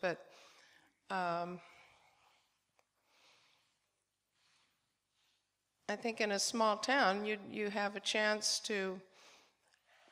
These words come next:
really know some people and situations, and it's, uh, being in a small town is a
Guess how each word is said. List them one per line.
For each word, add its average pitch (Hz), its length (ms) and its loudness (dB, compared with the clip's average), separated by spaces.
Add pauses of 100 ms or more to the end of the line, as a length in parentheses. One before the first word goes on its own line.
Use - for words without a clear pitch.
(360)
really 214 560 0
know 185 280 4
some 170 300 0
people 160 520 -2 (300)
and 170 240 0
situations, 180 1300 0
and 170 420 -4 (920)
it's, - 420 0
uh, 170 360 2 (1500)
being 196 180 0
in 185 100 0
a 170 60 2
small 196 340 4
town 208 360 2
is 190 220 0
a 160 200 0